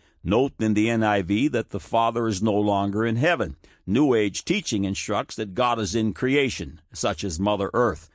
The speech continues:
the trees, the rocks, in you, in me.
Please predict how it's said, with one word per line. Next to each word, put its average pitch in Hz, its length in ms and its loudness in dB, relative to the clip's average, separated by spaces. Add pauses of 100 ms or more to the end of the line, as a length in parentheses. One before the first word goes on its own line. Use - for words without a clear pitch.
(120)
the 104 120 -4
trees, 120 580 -2
the 90 100 -8
rocks, 107 540 -4
in 87 220 -4
you, 107 280 0
in 92 160 0
me. 110 280 0